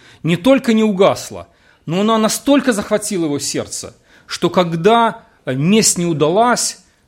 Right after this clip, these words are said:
он дальше, дальше даже с этим жить не смог. Он оказался сам в той тюрьме, в которой он себя закрыл, и он так и не смог выйти из этой тюрьмы. Поэтому, знаете, вот иногда есть люди, которые,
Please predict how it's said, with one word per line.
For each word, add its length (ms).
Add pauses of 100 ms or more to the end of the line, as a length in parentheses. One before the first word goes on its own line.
(180)
он 220
дальше, 400
дальше 600
даже 320
с 120
этим 240
жить 360
не 60
смог. 420 (360)
Он 160
оказался 840 (200)
сам 400
в 280
той 200
тюрьме, 400
в 80
которой 300
он 100
себя 340
закрыл, 440 (200)
и 100
он 140
так 220
и 40
не 80
смог 340
выйти 300
из 80
этой 160
тюрьмы. 440 (340)
Поэтому, 320
знаете, 400
вот 200 (240)
иногда 580 (160)
есть 260
люди, 200
которые, 600